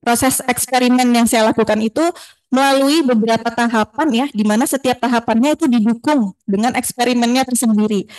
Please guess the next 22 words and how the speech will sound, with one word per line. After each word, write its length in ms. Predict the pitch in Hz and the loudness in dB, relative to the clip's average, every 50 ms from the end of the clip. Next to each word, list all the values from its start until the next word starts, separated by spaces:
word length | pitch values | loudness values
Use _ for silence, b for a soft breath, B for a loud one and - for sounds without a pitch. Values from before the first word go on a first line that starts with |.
| B B B B B B | B B B B B B
Ya, 80 | 220 214 | -4 -2
jadi 240 | 202 208 214 269 | 0 0 0 0
sebelum 560 | - 269 226 214 226 240 247 247 240 240 240 233 | 0 0 2 2 2 2 2 2 2 0 0 -2
pengambilan 560 | 247 240 233 240 226 233 240 233 233 233 226 | 0 0 0 2 2 2 2 2 2 2 0
data 240 | 226 226 226 214 226 | 0 0 -2 -4 -4
eksperimen 480 | - - 262 240 226 233 240 269 285 | -4 -2 -2 0 2 2 2 2 2
nih, 160 | 311 349 349 - - | 0 -2 -4 -4 -6
saya 160 | - 247 277 | -6 -6 -4
melakukan 560 | 269 247 226 233 - 240 220 - 247 285 294 | -2 0 -2 -2 0 -4 -4 -2 -2 -2 0
ada 160 | - 233 214 233 | 0 0 -2 -2
tiga 400 | 233 - 247 233 202 233 226 - - B B B B B B B _ _ _ _ _ - | -2 0 -2 -2 0 0 -2 -2 -4 B B B B B B B _ _ _ _ _ -4
tahap 320 | 233 233 262 240 240 233 254 - | -2 0 0 -2 -4 -4 -12 -10
sebelumnya. 560 | - 220 208 226 226 220 220 220 226 269 381 403 294 | -6 -2 0 0 2 2 2 2 2 2 2 2 2
Yang 200 | 262 240 226 233 | 2 2 2 2
dilakukan 360 | 233 233 233 247 233 294 330 | 2 0 -2 -2 -4 -4 -6
pertama 480 | 302 - 269 - 254 254 277 320 320 240 | -4 -6 -2 0 0 2 2 2 2 2
adalah 240 | 240 247 262 277 | 2 2 2 0
riset 320 | 277 285 285 - 320 302 302 - | 0 0 -2 0 0 -2 -4 -4
pra-eksperimen. 880 | - - 277 - 269 - - - 254 247 247 247 233 220 196 202 208 - _ _ b b b b b - | -6 -4 -2 -2 -2 -4 -4 -2 0 0 0 0 0 0 -2 -2 -6 -10 _ _ b b b b b -8
Jadi 240 | - 277 208 254 262 | -4 -2 0 0 -2
pada 320 | - 262 240 226 240 240 | -2 0 0 2 2 0
riset 240 | 262 254 - 262 254 | 0 0 -2 -2 -4